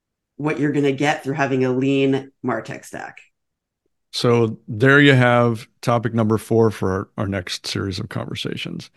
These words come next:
Speaker 2: 'Cause there,
Speaker 1: Yes.
Speaker 2: there's so much there.
Speaker 1: Mm-hmm.
Speaker 2: And I, and, yeah, there's just, there's just an awful lot there. I don't even wanna, wanna comment on it because it'll open us up into, you know, taking over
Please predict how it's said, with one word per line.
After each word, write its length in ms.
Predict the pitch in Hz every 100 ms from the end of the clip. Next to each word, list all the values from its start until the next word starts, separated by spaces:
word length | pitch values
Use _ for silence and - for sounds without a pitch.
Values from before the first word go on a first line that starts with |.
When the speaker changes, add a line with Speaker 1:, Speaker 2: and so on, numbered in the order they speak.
| _
Speaker 2:
'Cause 320 | 151 185 202 117
there, 20 | 139
Speaker 1:
Yes. 120 | -
Speaker 2:
there's 200 | 139 139
so 120 | 147 131
much 160 | 107
there. 220 | 123 113
Speaker 1:
Mm-hmm. 100 | 135
Speaker 2:
And 100 | 131
I, 100 | 123 -
and, 280 | 123 117 - - _ _ _ _ _ _ _ _ -
yeah, 100 | -
there's 160 | 131 123
just, 200 | 151 -
there's 160 | 143
just 140 | 147 -
an 80 | 127
awful 340 | 120 117 107
lot 180 | 104 95
there. 260 | - - -
I 100 | 131
don't 120 | 147
even 180 | 131 123
wanna, 280 | 123 113 101 - -
wanna 200 | 120 104
comment 500 | - 123 120 107 107
on 140 | 107
it 80 | 104
because 340 | 101 107 101
it'll 160 | 107 110
open 220 | 107 110
us 160 | 101 107
up 200 | 104 -
into, 540 | 104 - 104 98 95 113
you 60 |
know, 180 | 98 92 - - - _
taking 300 | - 117 120
over 300 | 113 107 110